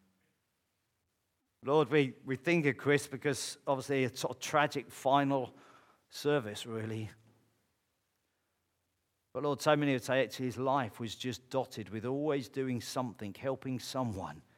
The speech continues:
Didn't need to, but his faith just compelled him. Lord, I pray that would be true of us.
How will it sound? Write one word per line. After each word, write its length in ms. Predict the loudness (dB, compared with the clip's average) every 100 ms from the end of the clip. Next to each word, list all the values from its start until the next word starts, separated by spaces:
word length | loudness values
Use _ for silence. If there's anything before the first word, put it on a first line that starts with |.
| _ _ _ _ _ _ _ _ _ _ -6
Didn't 240 | -2 -2 -2
need 400 | 0 2 0 -4
to, 240 | -8 -8 -12 _ _ _ _ _ _ _ _ _ -6
but 120 | -4
his 200 | -2 -2
faith 560 | -4 -4 2 2 2 -4
just 240 | -8 -8
compelled 880 | -6 -4 -4 -8 -14 -6 -4 -4 -6
him. 320 | -10 -12 -12 -20 _ _ _ _ _ _ _ _ _ _ _ _ _ _ _ 0
Lord, 180 | 4
I 100 | 4
pray 240 | 4 4 8
that 140 | 8
would 80 | 6
be 120 | 0
true 360 | -2 0 6 6
of 100 | 6
us. 560 | 0 -2 -8 -8 -10